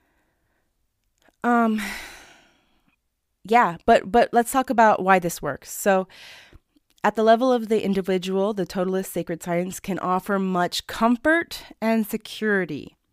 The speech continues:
Its appeal lies in its seeming unification of the mystical and the logical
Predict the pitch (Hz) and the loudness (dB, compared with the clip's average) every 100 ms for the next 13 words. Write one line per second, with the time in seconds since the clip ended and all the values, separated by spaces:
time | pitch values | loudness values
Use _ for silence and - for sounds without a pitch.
0 | _ _ _ _ _ 226 226 208 240 233 | _ _ _ _ _ 0 0 -4 -2 0
1 | 233 196 196 196 190 170 - - _ _ | 2 2 2 0 -6 -6 -12 -16 _ _
2 | _ - - 240 240 233 208 202 262 - | _ -10 0 4 4 4 2 0 0 -4
3 | - 247 240 - 262 269 196 175 180 185 | -6 -4 -2 -2 -2 -2 -4 -6 -6 -6
4 | - 233 240 240 254 - 196 175 165 165 | -8 -8 -6 -4 -6 -6 -6 -4 -4 -4
5 | 170 - 208 226 | -4 -6 -6 -6